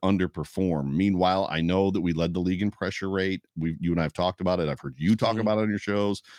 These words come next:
Speaker 1: So pressure rate, yada, yada, yada, stats only matter until they
Speaker 2: You
Speaker 1: don't. That's
Speaker 2: underperformed.
Speaker 1: <laughs> We underperformed.
Speaker 2: <laughs>
Speaker 1: So there was a great deal of like, "Eh, let's wait and see." And just to see them do today, they were doing one-on-one drills today.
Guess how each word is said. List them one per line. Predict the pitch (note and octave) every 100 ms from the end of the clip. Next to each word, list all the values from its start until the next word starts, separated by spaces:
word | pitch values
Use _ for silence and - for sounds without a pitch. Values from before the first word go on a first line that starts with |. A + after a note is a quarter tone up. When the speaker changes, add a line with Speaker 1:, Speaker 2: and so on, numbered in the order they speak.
| - - -
Speaker 1:
So | -
pressure | - A#2+ B2 A#2+
rate, | A2+ A2+
yada, | E2+ F#2 G#2+
yada, | A2+ A2+
yada, | G2+ G2+ G2
stats | G2 - F#2 G2 -
only | G2 G#2+ G#2+
matter | F#2 F#2+ G2
until | F#2+ F#2
they | G2
Speaker 2:
You | G2
Speaker 1:
don't. | F2 F2+ A#2+
That's | E2+ G#2 -
Speaker 2:
underperformed. | A2 G2+ G2+ _ _ -
Speaker 1:
<laughs> | - G#2 - C#3
We | B2
underperformed. | F#2+ G#2+ - - D#3+ - C#3 G#2 - -
Speaker 2:
<laughs> | A2+ - - C#3
Speaker 1:
So | - C#3+
there | C#3+
was | C#3
a | C#3
great | A#2+ D3+ C#3
deal | D#3 D#3+
of | D3
like, | B2+ C3 -
"Eh, | E4+ G4 G4 F#4+
let's | F4 F4 -
wait | -
and | -
see." | - - _ _ _ _ _ _ -
And | F#2+
just | F#2+ B2
to | -
see | F2 - A2+ A#2+
them | A2+ A#2 A2+ A#2 G#2 - _ _ _ _ _ _ _ _ - -
do | A#2 B2
today, | A#2+ D#3 G3
they | F3
were | G#3+
doing | A#3 F3+
one-on-one | D3+ D3 C3 B2
drills | G#2+ F#2+ F2+ -
today. | E2+ D2+ C2